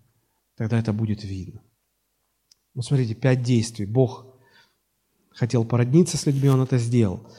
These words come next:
Бог хотел примириться с людьми, Он это сделал.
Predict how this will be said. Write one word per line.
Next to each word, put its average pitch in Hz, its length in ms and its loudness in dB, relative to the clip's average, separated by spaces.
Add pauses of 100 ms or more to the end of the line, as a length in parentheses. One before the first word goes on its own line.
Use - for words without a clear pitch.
(200)
Бог 127 220 0
хотел 127 260 0
примириться 143 580 6
с - 120 -4
людьми, 123 280 -2
Он 113 140 0
это 120 160 0
сделал. 107 680 0